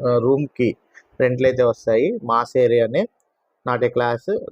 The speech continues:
రెంటల్ పర్పస్ ఆలోచించే వాళ్ళకైతే ప్రాపర్టీ బెస్ట్ ప్రాపర్టీ అండి. రెంట్లు మాత్రం మీకైతే బెస్ట్‌గా అయితే వస్తాయి. So,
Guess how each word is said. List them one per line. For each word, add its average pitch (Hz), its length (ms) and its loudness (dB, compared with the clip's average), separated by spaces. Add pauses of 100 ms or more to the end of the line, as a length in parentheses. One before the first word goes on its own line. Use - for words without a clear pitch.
రెంటల్ 131 380 0
పర్పస్ 156 380 -4
ఆలోచించే 135 600 -2
వాళ్ళకైతే 127 440 0
ప్రాపర్టీ 143 500 -2
బెస్ట్ 127 300 -4
ప్రాపర్టీ 127 400 -2
అండి. 123 260 0
రెంట్లు 123 560 0
మాత్రం 131 340 -2
మీకైతే 135 300 0
బెస్ట్‌గా 127 360 0
అయితే 123 200 2
వస్తాయి. 117 540 2 (500)
So, 151 140 0